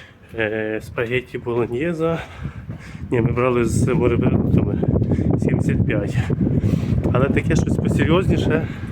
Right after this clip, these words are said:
то набагато і дороже. І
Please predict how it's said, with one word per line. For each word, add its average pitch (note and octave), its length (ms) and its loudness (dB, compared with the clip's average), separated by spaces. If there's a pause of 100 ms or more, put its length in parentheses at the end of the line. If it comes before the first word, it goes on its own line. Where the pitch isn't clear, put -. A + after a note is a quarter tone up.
(880)
то - 60 0
набагато A#2 540 2
і A#2+ 40 4
дороже. A2+ 520 0 (1400)
І - 220 4